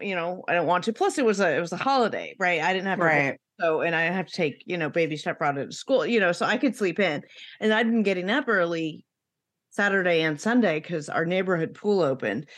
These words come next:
Speaker 1: And that's, like, a, something that I'm, al-, as somebody who's on the pool committee, they board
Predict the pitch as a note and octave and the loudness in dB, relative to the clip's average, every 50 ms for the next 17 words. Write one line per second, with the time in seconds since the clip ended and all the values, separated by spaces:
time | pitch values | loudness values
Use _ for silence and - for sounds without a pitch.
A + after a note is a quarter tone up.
0 | - - - - - - - - F#3 F#3 F#3 E3 D#3+ - - E3+ D3 D3 - C#3+ | -20 -20 -20 -20 -20 -10 -4 -2 0 2 2 0 0 0 -2 -2 -2 -2 -4 -4
1 | A#2 C#2 - - - - - D3+ - F#3+ F3 D3+ E3 E3 D#3+ D#3 C#3 - - G#2 | -4 -4 -6 -8 -10 -10 -8 -4 -2 0 0 2 2 2 2 0 0 0 0 0
2 | D3+ D#3+ D#3 D3+ D3+ - - E3+ E3+ D#3 D#3+ - - - - - - - - - | 2 2 2 0 0 0 0 0 0 0 -4 -8 -10 -14 -16 -16 -14 -12 -10 -6
3 | - - G#3 F#3+ F3 F3 E3+ F3 G3+ E3+ D3+ D3 D#3+ D3+ D3+ C#3+ - A#3+ A#3 - | -2 0 2 2 4 4 4 4 4 4 4 2 2 0 0 0 0 2 2 2
4 | - - G#3+ G3+ F#3+ F3 F3 F3 D#3+ E3+ D3+ D#3+ D#3 D3 - F3+ F#3 F3 F3 F3 | 2 2 2 2 4 2 2 2 4 4 2 2 0 -2 -2 0 2 2 4 2
5 | F3 D#3+ D3+ - | 0 -2 -4 -14